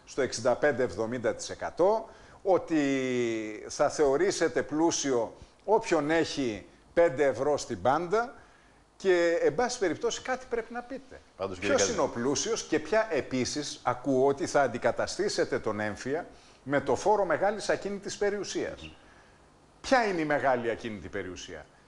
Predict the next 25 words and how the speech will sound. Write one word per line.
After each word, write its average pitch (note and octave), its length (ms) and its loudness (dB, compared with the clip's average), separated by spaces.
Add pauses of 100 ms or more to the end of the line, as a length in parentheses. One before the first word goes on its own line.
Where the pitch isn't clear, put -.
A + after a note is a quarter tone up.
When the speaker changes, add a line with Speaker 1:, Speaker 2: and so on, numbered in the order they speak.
(180)
Speaker 1:
Τι B3 140 0
θεωρείτε D3 540 2
μεγάλη A2 380 0
ακίνητη G2+ 340 -6
περιουσία; F#2 600 -6
Ποια G#3 220 2
κοινωνικά D3+ 880 0 (320)
και C#3+ 140 2
οικογενειακά C3 720 0
κριτήρια A2+ 600 -2
θα - 120 -4
ισχύσουν; F#2+ 420 -8
Speaker 2:
Κύριε F#2+ 160 -6
Χατζηνικολάου, F2 540 -2
καταρχάς E2 380 -4
πρέπει E2+ 180 -10
να D#2+ 80 -8
σας C#2+ 160 -10
πω F2 360 -4 (880)
ότι D#2+ 180 -8
το - 120 -6
επιχείρημα D#2+ 580 -4
αυτό D#2+ 240 -8
που - 120 -6
ακούγεται C#2 680 -4